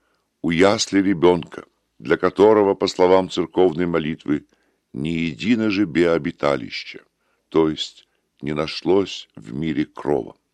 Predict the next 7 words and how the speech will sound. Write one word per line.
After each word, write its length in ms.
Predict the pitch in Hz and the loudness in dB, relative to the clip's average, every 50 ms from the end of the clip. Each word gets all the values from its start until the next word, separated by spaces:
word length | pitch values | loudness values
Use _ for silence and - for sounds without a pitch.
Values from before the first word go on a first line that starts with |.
| _ _ _ _ _ _ _ _ _ _ _ _ _ _ _ _ _ _ _ - | _ _ _ _ _ _ _ _ _ _ _ _ _ _ _ _ _ _ _ -2
Затем 640 | - 85 87 - - 95 101 107 104 107 101 - _ _ _ _ _ _ _ _ _ _ _ _ _ | 0 0 0 0 2 4 4 4 2 0 -6 -12 _ _ _ _ _ _ _ _ _ _ _ _ _
видим 360 | - 69 101 117 98 98 110 | -8 -4 -4 -2 0 0 0
Марию, 640 | 107 104 104 107 95 101 104 107 107 107 101 - _ _ _ _ _ _ _ _ _ _ | 2 2 2 2 2 2 0 0 0 -2 -2 -4 _ _ _ _ _ _ _ _ _ _
приносящую 720 | _ - 87 95 90 - - 104 107 110 98 - - - 101 98 | _ 0 2 2 2 2 4 6 6 6 4 2 -2 -2 0 2
младенца 560 | 98 101 95 80 92 98 98 92 - - 90 | 4 2 4 4 4 2 2 0 -4 -8 -10
в 60 | - | -10
храм 560 | - - - - - 80 82 82 82 80 82 | -14 -16 -12 -2 2 2 2 2 2 -2 -10